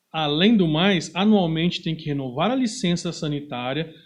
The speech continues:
de modo eletrônico, protocolo no sistema sei.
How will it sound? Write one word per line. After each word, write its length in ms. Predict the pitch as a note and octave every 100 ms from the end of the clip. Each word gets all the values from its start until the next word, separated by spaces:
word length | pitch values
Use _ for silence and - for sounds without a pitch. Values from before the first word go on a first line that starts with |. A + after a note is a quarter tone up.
| _
de 120 | - D#3+
modo 400 | D3+ F3 E3+ -
eletrônico, 840 | F3 F#3+ F#3 F3+ D3 C3+ B2 - -
protocolo 720 | D#3+ D#3 C#3+ - D#3 G3 G#3
no 160 | F3 E3
sistema 540 | E3 D3 - D3+ C#3
sei. 540 | - - D3 F#3+ G#3+